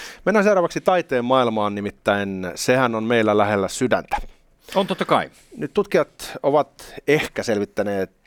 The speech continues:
Speaker 1: mikä on Leonardo da Vincin salaisuus. Miksi Leonardo da Vinci oli niin nerokas?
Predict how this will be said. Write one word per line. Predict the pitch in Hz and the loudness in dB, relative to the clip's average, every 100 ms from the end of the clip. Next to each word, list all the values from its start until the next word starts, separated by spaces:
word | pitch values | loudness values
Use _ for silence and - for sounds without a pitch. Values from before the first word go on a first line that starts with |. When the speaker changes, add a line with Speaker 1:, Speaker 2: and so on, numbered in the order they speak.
| - - | -20 -8
Speaker 1:
mikä | 123 120 123 117 | -4 0 2 2
on | 113 113 | 0 0
Leonardo | 127 123 113 113 | 2 2 -2 -2
da | 110 | 0
Vincin | 131 123 120 | 0 0 -4
salaisuus. | 110 131 120 92 - - - | 0 2 2 0 -8 -16 -12
Miksi | 127 143 | -2 2
Leonardo | 135 131 123 117 113 110 | 2 2 -2 -4 -4 0
da | 110 131 | 0 0
Vinci | 117 - 98 - | -4 -4 -8 -4
oli | 98 98 | -4 -4
niin | 104 101 | -4 -4
nerokas? | 98 82 - | -4 -4 -10